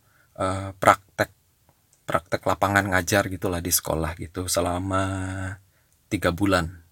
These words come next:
tiga atau empat bulan gitu. Eh, biar nggak males ya.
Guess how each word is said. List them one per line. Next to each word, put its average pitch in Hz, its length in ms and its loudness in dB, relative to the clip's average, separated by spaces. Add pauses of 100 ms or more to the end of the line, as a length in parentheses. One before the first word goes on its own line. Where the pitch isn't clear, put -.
(260)
tiga 92 400 0
atau 85 160 -6
empat 80 160 -6
bulan 80 240 -4
gitu. - 240 -12 (1800)
Eh, 113 160 8
biar 120 320 4
nggak 113 160 4
males 120 560 2
ya. 110 560 2